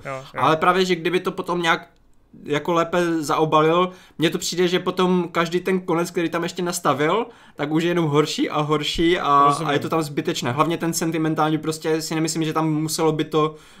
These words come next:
Speaker 2: rodinné obětí a shledání a těsně před tím výbuchem. To už mi přijde skoro, jak kdyby ten film přiznával, že je béčkový a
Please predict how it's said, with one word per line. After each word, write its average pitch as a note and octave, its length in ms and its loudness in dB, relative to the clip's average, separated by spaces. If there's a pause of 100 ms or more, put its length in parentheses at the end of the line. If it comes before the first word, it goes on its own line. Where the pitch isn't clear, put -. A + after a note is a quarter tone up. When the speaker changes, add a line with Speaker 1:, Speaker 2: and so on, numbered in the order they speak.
Speaker 2:
rodinné C#3+ 400 2
obětí D3+ 720 2
a C#3 120 8
shledání D3 800 0
a C3+ 60 0
těsně D3+ 300 -4
před D3+ 180 -8
tím D#3 180 -2
výbuchem. D3 640 -2 (300)
To D#3 80 0
už D#3 100 2
mi F3+ 80 6
přijde F3 280 -2
skoro, D#3+ 260 -2
jak D#3+ 80 2
kdyby D#3+ 180 0
ten D#3+ 180 -4
film D#3+ 500 -2
přiznával, D#3 500 0
že D#3+ 100 0
je D#3+ 60 6
béčkový D#3 460 0
a D3+ 80 4